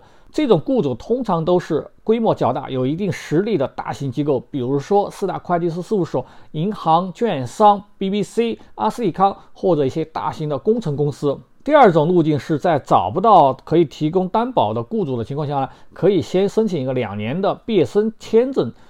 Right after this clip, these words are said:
然后慢慢找工作，找到可以提供担保的雇主以后呢，再从毕业生签证转换到工作签证。当然，值得注意的是，有一些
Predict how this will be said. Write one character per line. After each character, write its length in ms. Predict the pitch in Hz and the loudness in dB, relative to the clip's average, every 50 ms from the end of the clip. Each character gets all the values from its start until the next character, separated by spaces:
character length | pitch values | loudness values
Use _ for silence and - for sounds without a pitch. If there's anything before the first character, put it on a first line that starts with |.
| - - | -6 0
然 120 | 135 180 | 0 0
后 240 | - - 269 233 170 | 0 2 0 0 0
慢 200 | 190 262 254 202 | 2 0 0 2
慢 100 | 190 180 | 0 0
找 160 | - 139 107 | 0 -2 -4
工 180 | 107 131 147 151 | -2 -4 -2 -2
作， 200 | 143 127 - - - - - | -2 -2 -4 -6 -18 -16 -6
找 180 | - 151 123 147 | -2 0 0 2
到 140 | 214 220 180 | 2 0 -2
可 160 | - - 165 | -2 0 0
以 80 | 180 | 0
提 260 | 170 - - - 170 170 | 0 -2 -6 -8 -6 -4
供 160 | 208 214 208 | -2 -4 -4
担 320 | 196 - 233 247 247 262 233 | -2 -4 -4 -4 -2 -4 -2
保 260 | - 135 110 120 117 | -2 0 0 0 -4
的 80 | 120 | -6
雇 220 | 127 - - 262 226 | -6 -6 -6 -6 -4
主 140 | 160 135 117 | -4 -4 -6
以 80 | 110 | -6
后 360 | 107 113 - - 269 247 185 | -10 -12 -6 -2 2 4 4
呢， 100 | 160 151 - - - - | 4 2 0 -6 -20 -16
再 280 | - - 262 - 151 131 | -4 0 2 2 2 0
从 240 | - - 147 160 170 - _ - | -2 -6 -8 -8 -8 -10 _ -6
毕 120 | 302 269 | -4 0
业 120 | 247 170 160 | 2 2 2
生 180 | - - 165 | 2 -2 -6
签 240 | 156 - - 180 180 | -4 -2 -2 0 0
证 160 | 165 143 123 113 | 0 -2 -4 -4
转 300 | - - 135 113 101 110 | -6 -6 -6 -6 -6 -10
换 260 | - - 214 196 165 | -6 -4 -4 -2 -2
到 160 | 143 123 110 110 | -4 -6 -6 -6
工 220 | - - 220 247 | -2 -2 -2 0
作 100 | 233 160 | 0 -2
签 200 | - - 151 143 | -2 -2 -6 -2
证。 180 | 135 135 110 - - _ _ - | -2 -4 -4 -4 -12 _ _ 2
当 100 | - 269 | 4 4
然， 100 | 277 277 277 | 4 4 2
值 140 | - 185 226 | 4 4 4
得 80 | 247 240 | 4 4
注 340 | - - - - 311 311 285 | 0 -4 -2 2 2 4 4
意 80 | 214 | 4
的 100 | 165 147 | 4 2
是， 220 | 127 - - 156 135 | 2 2 0 -2 0
有 240 | 104 135 127 123 131 | 0 -2 -2 -2 -2
一 80 | 147 | -4
些 240 | 156 - - 185 185 | -4 -2 -2 -2 -2